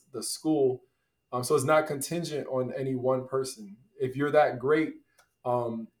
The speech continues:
it's wonderful, but once you're not there, or if, when you're not there, which is going to happen from time to time, all of it falls apart. So building the capacity all the way down. Um,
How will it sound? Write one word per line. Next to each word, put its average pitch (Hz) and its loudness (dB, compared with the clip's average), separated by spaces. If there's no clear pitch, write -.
it's - -14
wonderful, 156 2
but 127 2
once 139 -2
you're 139 -2
not 131 -4
there, 151 2
or 123 0
if, - -12
when 160 0
you're 143 2
not 127 -2
there, 127 -4
which 123 -12
is 120 -16
going 135 -2
to 131 -6
happen 131 -6
from 120 -20
time 120 -10
to 117 -10
time, 123 -10
all 143 6
of 131 2
it 127 -2
falls 127 2
apart. 117 -6
So 127 0
building 156 2
the 147 -2
capacity 131 -2
all 139 6
the 139 6
way 131 6
down. 135 0
Um, 113 -2